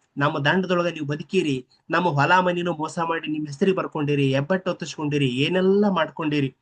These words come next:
ಆದ್ರೂ ನಮ್ಮ ಧಣಿ ಅಂತೇಳಿ ನಿಮ್ಮನ್ನ ತಲೆ ಮ್ಯಾಗ ಉಟ್ಕೊಂಡ್ ಮೆರೆದಿ, ಮೆರೆಸೀವಿ, ದನ ದುಡ್ದಂಗ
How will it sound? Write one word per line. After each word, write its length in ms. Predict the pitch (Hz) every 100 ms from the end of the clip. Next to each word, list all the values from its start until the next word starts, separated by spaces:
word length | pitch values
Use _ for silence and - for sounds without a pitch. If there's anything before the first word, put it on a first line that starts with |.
| _ _ _ _
ಆದ್ರೂ 500 | 131 180 220 196 165 - _ _ _ _ _ _ 143
ನಮ್ಮ 220 | 139 156
ಧಣಿ 340 | 139 165 208
ಅಂತೇಳಿ 520 | 190 156 160 156 131 - _ _
ನಿಮ್ಮನ್ನ 380 | 147 147 151 143
ತಲೆ 260 | 139 147 175
ಮ್ಯಾಗ 180 | 175
ಉಟ್ಕೊಂಡ್ 320 | 156 143 160 156
ಮೆರೆದಿ, 360 | 143 135 135 127
ಮೆರೆಸೀವಿ, 600 | 143 143 156 139 135 - _ _ _ 143
ದನ 280 | 147 170 196
ದುಡ್ದಂಗ 420 | 185 160 156 151